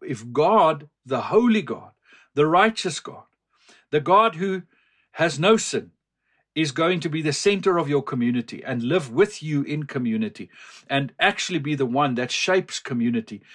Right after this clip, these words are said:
then the law of how to live becomes even more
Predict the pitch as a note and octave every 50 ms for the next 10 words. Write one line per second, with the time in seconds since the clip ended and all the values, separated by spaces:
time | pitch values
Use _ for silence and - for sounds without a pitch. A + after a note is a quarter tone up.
0 | - - _ - - F3+ A3 A#3+ A#3 G#3+ F#3+ E3 D#3+ F#3 G#3+ G#3 F3 E3 D#3+ D3+
1 | - D3 C#3 C3+ A#2 - - - _ _ _ _ _ _ _ _ - - - -
2 | F3+ G3 D#3+ - - D#3+ C#3 C3+ E3 F#3 D#3+ A#2 - - C3 - - F3+ F3+ E3+
3 | D3+ - _ _ _ _ _ _ - - A3+ A#3+ A3 G#3 G3 E3+ D3+ C#3+ C#3+ D3+
4 | D3+ D3+ D3